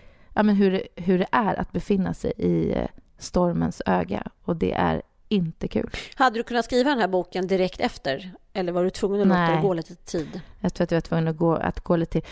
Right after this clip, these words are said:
Speaker 1: Och också läsa på i ämnet. För att när man, när jag var i det,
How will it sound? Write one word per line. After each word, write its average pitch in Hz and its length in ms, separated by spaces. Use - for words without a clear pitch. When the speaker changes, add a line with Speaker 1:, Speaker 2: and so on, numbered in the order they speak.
Speaker 1:
Och - 280
också - 220
läsa 180 280
på 175 300
i - 40
ämnet. 185 320
För - 80
att - 80
när 170 140
man, 165 120
när 160 320
jag 175 160
var 190 320
i 233 340
det, - 200